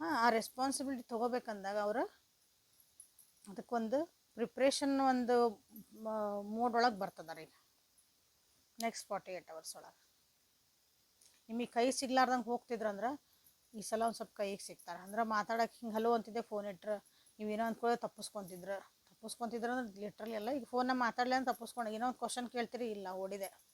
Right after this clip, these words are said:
ಮುಗೀತ್, ಗಪ್ ಚುಪ್ ಅದು ಫೋನ್. ಹ್ಮ್, ಯಾಕಂದ್ರೆ ಅವ್ರೊಳಗಿಂದ ಕೆಲವೊಂದ್ ಭಯಗಳದ ಅವ್ರಿಗೆ, ಅವನ್ನ ಅವ್ರು ಹೊರಗ್ ಬರ್ಬೇಕಂದಾಗ ಅವ್ರಿಗೀಗ ಸ್ವಲ್ಪ ಅದು ಪ್ರಿಪ್ರೇಷನ್ ಮೋಡ್ ಒಳಗೆ ಬರ್ತಾರ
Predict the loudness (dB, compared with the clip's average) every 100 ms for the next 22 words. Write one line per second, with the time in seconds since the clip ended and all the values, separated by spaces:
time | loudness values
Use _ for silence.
0 | -20 _ _ _ _ _ _ 2 2 4
1 | 0 0 -2 -2 -4 -6 -4 -6 -6 -4
2 | -6 -6 -18 _ _ _ _ _ _ _
3 | _ _ _ _ _ _ _ _ _ _
4 | _ -4 -2 0 -2 -2 4 8 10 12
5 | 10 8 6 4 2 2 4 2 4 2
6 | 2 -2 -4 -10 -14 -20 -20 -8 -2 0
7 | -2 0 0 0 0 2 4 2 2 0
8 | 0 0 0 0 0 -2 -2 -4 _ _
9 | _ -2 -2 -2 -4 -4 -10 -10 -8 -8
10 | -8 -8 -6 -6 -6 -8 -10 -6 -6 -4
11 | -4